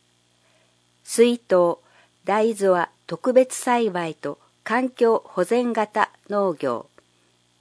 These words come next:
大文字でアイピーエムに取り組み、肥料、農薬の低減、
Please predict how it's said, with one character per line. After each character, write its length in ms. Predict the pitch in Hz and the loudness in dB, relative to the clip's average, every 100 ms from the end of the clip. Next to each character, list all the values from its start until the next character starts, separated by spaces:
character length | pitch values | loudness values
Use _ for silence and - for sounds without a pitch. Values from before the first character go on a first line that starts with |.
| _ | _
大 240 | - 214 233 | 0 0 2
文 180 | 233 226 | -2 -4
字 200 | 170 143 | -6 -8
で 160 | 156 _ _ - | -12 _ _ -2
ア 160 | 190 | 0
イ 160 | 220 220 _ | 0 -4 _
ピ 320 | - 208 202 - | -8 -6 -6 -6
ー 60 | - | -4
エ 40 | |
ム 160 | 170 131 _ _ _ | -2 -4 _ _ _
に 180 | 226 - _ _ - | -6 -6 _ _ -10
取 200 | 190 202 | -6 -6
り 60 | |
組 300 | - 160 156 | -6 -6 -6
み、 80 | - _ _ _ _ _ | -8 _ _ _ _ _
肥 200 | - 208 | -12 -4
料、 340 | 202 202 175 - _ _ _ 190 | 4 4 4 -2 _ _ _ 0
農 220 | 214 254 | 4 6
薬 320 | 262 262 233 | 6 4 2
の 200 | 214 202 _ | 0 -2 _
低 260 | - 190 190 | -4 -2 0
減、 320 | 170 160 151 | 0 -2 -2